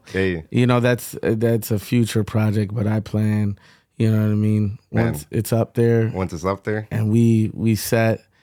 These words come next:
Speaker 2: believe me, I wouldn't think of anyone better
Speaker 1: <laughs>
Speaker 2: to literally
Speaker 1: Hey, thank you.
Speaker 2: Um, you know, it, you've,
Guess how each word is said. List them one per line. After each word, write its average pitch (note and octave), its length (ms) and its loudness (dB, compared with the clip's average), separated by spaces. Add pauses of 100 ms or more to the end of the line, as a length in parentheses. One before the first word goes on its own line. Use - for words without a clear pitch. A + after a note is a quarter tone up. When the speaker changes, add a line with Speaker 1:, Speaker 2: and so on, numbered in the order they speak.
(320)
Speaker 2:
believe G#2 400 2
me, G2+ 380 0 (200)
I G#2+ 140 0
wouldn't A2 400 2
think G#2 220 0
of G2 140 -2
anyone A2 500 -2
better F#2+ 440 0 (220)
Speaker 1:
<laughs> D#3+ 500 -2
Speaker 2:
to A#2 140 0
literally A2+ 460 2
Speaker 1:
Hey, F2+ 220 0
thank F2+ 280 -8
you. - 60 -20 (680)
Speaker 2:
Um, C3+ 520 2 (360)
you C#3+ 260 4
know, B2+ 320 4
it, G2+ 180 0
you've, C#3 840 0